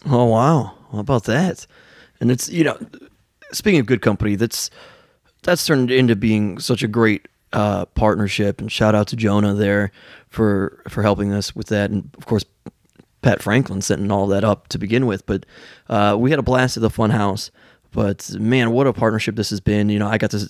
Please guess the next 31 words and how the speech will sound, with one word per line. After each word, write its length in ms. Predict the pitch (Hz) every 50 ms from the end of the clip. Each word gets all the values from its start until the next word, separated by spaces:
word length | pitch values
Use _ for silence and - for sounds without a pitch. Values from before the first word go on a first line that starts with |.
| -
do 340 | - 113 113 107 107 104 -
a 260 | - 110 107 104 104 98
sit 200 | - - 120 -
down 480 | - 113 104 104 104 101 101 101 113 - _ _ _ _ _ _ _ _ _ -
interview 480 | 117 110 107 101 101 104 101 104 104
with 240 | 101 98 98 98 - _ - - _ _
Philly 300 | - - - 117 113 110
Marino, 540 | 107 101 101 104 107 107 107 104 104 101 98
and 80 | 101 95
we 100 | 95 98
filmed 380 | - - - 120 107 101 92 98
that 260 | 104 104 104 - -
there. 360 | 117 107 107 101 101 101 98 - - - - - _
So 160 | - - 113
there's 180 | 113 117 113
just 380 | - - 120 110 - - - - - _ _ _ _ _ _ _
so 440 | - - - - - 175 170 160
many 280 | 151 147 143 139 135 127
different 440 | 110 120 123 117 - 120 110 - -
things 680 | - - 123 123 123 117 113 110 107 104 - - - - - _ _ _ _ _ _ _ _ _ -
now 360 | 113 113 107 101 101 98 98
that 140 | 98 101 101
we're 240 | 104 107 104 98
able 320 | - 110 107 104 101 101 92
to 220 | - - 104 98
do, 440 | 90 107 107 104 101 98 98 98 - - _ _ _ _ _ _ _ _ _
uh, 300 | - 98 90 87 87 - -
that 300 | - - - - 120 104
we 100 | 104 104
couldn't 240 | - - 113 110 104
before 640 | - 101 - - 104 104 104 101 101 98 101 -